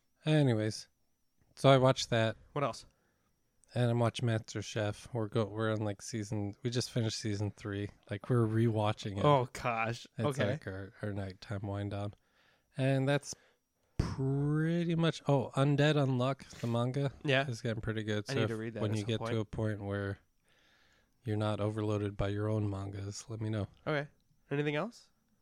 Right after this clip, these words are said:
Speaker 1: Nope.
Speaker 2: No games? Nothing?
Speaker 1: Not worth mentioning right now.
Speaker 2: Okay.
Speaker 1: Uh, what about you?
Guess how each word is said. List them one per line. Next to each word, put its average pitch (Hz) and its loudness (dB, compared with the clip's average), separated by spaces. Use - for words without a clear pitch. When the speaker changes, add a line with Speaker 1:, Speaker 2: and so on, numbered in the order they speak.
Speaker 1:
Nope. 185 6
Speaker 2:
No 156 0
games? 175 -2
Nothing? 180 -8
Speaker 1:
Not 160 4
worth 156 2
mentioning 156 2
right 151 0
now. 160 0
Speaker 2:
Okay. 131 2
Speaker 1:
Uh, 131 4
what 143 4
about 151 4
you? 190 6